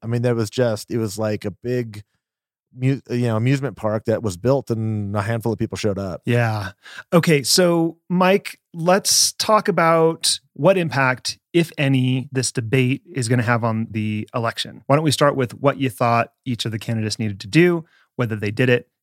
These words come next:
Speaker 2: and you're the numbers guy.
Speaker 1: Yeah.
Speaker 2: Do we think we're gonna see anything different in the polls as a result of last
Speaker 1: Yeah,
Speaker 2: night?
Speaker 1: so I think what I,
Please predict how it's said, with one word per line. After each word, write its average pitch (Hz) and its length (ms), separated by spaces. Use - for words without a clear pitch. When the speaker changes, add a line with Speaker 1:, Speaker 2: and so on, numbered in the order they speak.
Speaker 2:
and 110 580
you're 117 180
the 120 80
numbers 123 300
guy. 107 480
Speaker 1:
Yeah. 139 180
Speaker 2:
Do 127 120
we 127 80
think 123 200
we're 120 80
gonna 110 140
see 107 260
anything 107 360
different 120 340
in 117 60
the 107 60
polls 104 300
as 107 120
a - 20
result 101 300
of - 80
last 135 120
Speaker 1:
Yeah, 180 180
Speaker 2:
night? 120 100
Speaker 1:
so 170 240
I 160 80
think 220 180
what 185 180
I, 143 180